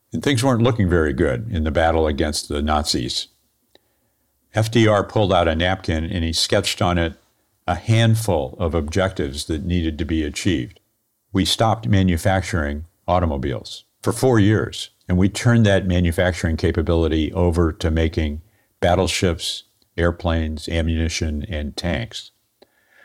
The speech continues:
We need a similar mobilization of all of the activity, all of the manufacturing, all of the consumption on the planet, a total system change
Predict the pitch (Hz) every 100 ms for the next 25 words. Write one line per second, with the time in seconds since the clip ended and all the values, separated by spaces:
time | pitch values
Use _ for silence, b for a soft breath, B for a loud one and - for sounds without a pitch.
0 | b - 104 117 127 107 95 - - 131
1 | 131 107 87 80 87 _ _ _ - 80
2 | 87 104 110 95 87 87 90 90 78 67
3 | 71 _ - 85 - 92 104 110 104 90
4 | 82 - - 80 85 90 - 117 95 71
5 | 69 85 87 82 82 80 80 73 98 95
6 | - 104 101 95 87 80 80 76 76 87
7 | 78 110 101 - 71 69 - _ b b
8 | - 87 87 85 95 110 80 69 - _
9 | 95 - - 117 117 110 - 107 - 92
10 | 82 - 107 76 69 -